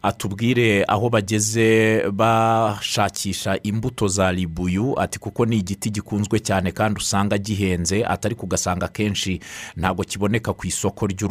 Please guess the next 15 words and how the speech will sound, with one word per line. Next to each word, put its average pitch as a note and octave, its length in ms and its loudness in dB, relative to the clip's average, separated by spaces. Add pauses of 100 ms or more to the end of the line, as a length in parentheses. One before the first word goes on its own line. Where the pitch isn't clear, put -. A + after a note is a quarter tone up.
Rwanda F2 420 2
nk'uko G2 300 -2
bikwiye." F2+ 520 -2
Ati, E2+ 280 -2
"Mugeze G#2+ 400 0
hehe B2+ 200 2
mushaka B2 380 -4
imbuto A#2 320 -2
yacyo G#2+ 320 2
no G#2+ 100 0
kugitubura F2+ 680 -2
kugira F2 280 -4
ngo E2+ 80 -2
kibe G2 200 -2
cyaterwa F2 680 0